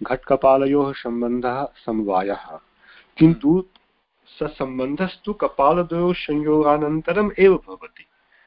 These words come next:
Speaker 1: अत एव तत्र पठन्तु, अ, वाक्यं, अ,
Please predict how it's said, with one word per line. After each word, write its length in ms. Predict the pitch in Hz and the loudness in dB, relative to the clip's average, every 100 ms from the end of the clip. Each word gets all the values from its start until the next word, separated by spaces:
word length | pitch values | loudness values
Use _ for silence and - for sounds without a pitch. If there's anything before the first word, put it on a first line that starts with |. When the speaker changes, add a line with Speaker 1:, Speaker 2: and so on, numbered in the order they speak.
| _ - | _ -20
Speaker 1:
अत 120 | - | -6
एव 260 | 180 135 135 | -4 -2 -2
तत्र 320 | 156 143 - | -2 -6 -6
पठन्तु, 680 | - 135 - 143 139 123 156 _ | -6 -6 -6 -4 -2 -2 -6 _
अ, 300 | 123 104 104 - _ _ _ - | -12 -10 -12 -14 _ _ _ -2
वाक्यं, 500 | 113 127 - 110 98 - _ - - _ _ _ _ _ _ _ | 0 0 -2 -4 -4 -12 _ -20 -20 _ _ _ _ _ _ _
अ, 260 | 104 98 | -8 -8